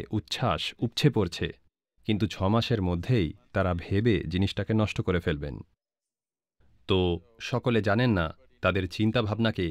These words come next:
কিভাবে গঠনমূলকভাবে ব্যবহার করতে হয়। বেশিরভাগ মানুষই তাদের চিন্তাভাবনা দিয়ে তাদের ভালো থাকাকে নষ্ট করে ফেলছেন। যখন শিশু ছিলেন, বেশ ভালো ছিলেন, চিন্তাভাবনা করেই নষ্ট করে ফেলেছেন। তো চিন্তাভাবনা সবসময় মানুষের কল্যাণের হয়ে কাজ করে না।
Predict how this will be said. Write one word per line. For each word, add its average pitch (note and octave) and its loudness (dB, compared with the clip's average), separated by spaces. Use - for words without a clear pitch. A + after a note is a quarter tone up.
কিভাবে B2 0
গঠনমূলকভাবে F#2 2
ব্যবহার G2+ 0
করতে F2+ -4
হয়। D2+ -4
বেশিরভাগ A#2 2
মানুষই G#2 0
তাদের F2+ 0
চিন্তাভাবনা G#2+ 2
দিয়ে F#2 0
তাদের F#2 0
ভালো F#2+ 0
থাকাকে F#2+ -4
নষ্ট F#2 -2
করে A2+ 4
ফেলছেন। D#2+ -2
যখন F#2 2
শিশু A2 0
ছিলেন, G#2 0
বেশ G2+ 2
ভালো G#2+ 0
ছিলেন, E2 0
চিন্তাভাবনা F2+ 0
করেই B2 2
নষ্ট A2+ 0
করে F2+ 0
ফেলেছেন। D#2+ -4
তো A2+ 0
চিন্তাভাবনা B2+ 0
সবসময় G2 0
মানুষের G#2+ 2
কল্যাণের A2 2
হয়ে G2+ 0
কাজ F2 -2
করে G2+ -2
না। E2 -2